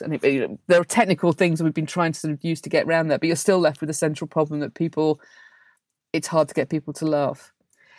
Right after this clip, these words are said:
So there are, there are some studies. There was a study from Germany showing that,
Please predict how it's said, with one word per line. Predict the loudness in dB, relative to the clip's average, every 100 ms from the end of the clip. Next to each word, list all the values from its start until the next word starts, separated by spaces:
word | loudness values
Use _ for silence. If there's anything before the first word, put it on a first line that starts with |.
| -20 _
So | 2 2
there | 4 2 4
are, | 6 6 4 0 _ _ _ -2
there | 4 6
are | 6
some | 4 2
studies. | 4 2 4 2 2
There | 2
was | 2
a | 0
study | 0 2 2
from | 0 -4
Germany | -2 -2 -2 -4
showing | -4 -4 -4 -4
that, | -4 -6 -8 -16